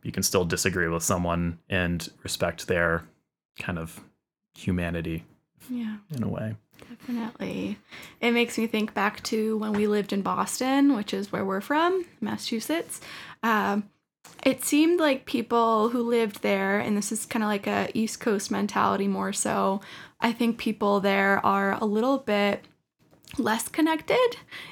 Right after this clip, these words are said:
Speaker 2: even though people live closer <laughs> together and, like, kind of on top of each other in the city.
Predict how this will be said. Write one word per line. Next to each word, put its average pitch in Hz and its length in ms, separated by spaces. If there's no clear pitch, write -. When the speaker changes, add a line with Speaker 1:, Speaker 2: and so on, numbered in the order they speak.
Speaker 2:
even 226 720
though 208 400
people 190 340
live 190 240
closer 302 400
<laughs> 403 80
together 339 560
and, 214 500
like, 190 280
kind 240 160
of 208 80
on 185 140
top 277 240
of 269 80
each 254 120
other 226 220
in 190 120
the 190 80
city. 233 600